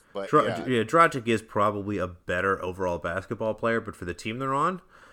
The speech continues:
Speaker 2: you know, if, if I was picking a point guard for my team, I think I would rather have D J Augustine. I think he is a true point guard, and, and Dragic is more of a shooting guard.
Speaker 1: All right, well, we disagree on that one. I, I'd rather have Dragic. Uh, next one,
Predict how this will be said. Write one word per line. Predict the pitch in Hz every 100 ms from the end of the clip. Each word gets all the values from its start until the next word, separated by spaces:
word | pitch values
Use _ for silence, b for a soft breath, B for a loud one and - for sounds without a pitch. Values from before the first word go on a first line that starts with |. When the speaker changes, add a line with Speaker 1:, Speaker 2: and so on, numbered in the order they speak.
| B 101
Speaker 2:
you |
know, | 95
if, | -
if | 92
I | 98
was | 107 104
picking | 120 117
a |
point | 110 120 123
guard | 127 120
for | 127
my | 123
team, | - 139
I | 95
think | 139 143
I |
would | 107 104 87
rather | 95 95 87
have | 87 85
D | 90 95
J | 82
Augustine. | 82 85 82 - 82
I |
think | 90 95
he | 101
is | 90
a | 85
true | - 92
point | - 98 90
guard, | 87 82
and, | 82 -
and | 85
Dragic | 80 87 90 87 85
is | 76 - B B B _
more | 98 92
of |
a | 82
shooting | - 98 87
guard. | 82 76 76 - - - b b b 117
Speaker 1:
All |
right, | 110 98
well, | 104
we | 123
disagree | 127 139 - 110 117 113
on | 107 101
that | 101 87
one. | 87 82 87 - -
I, | 95 110
I'd | 113 120
rather | 110 104
have | 95 -
Dragic. | 87 85 80 73 - b b -
Uh, | 101 104
next | 123 131 -
one, | 113 98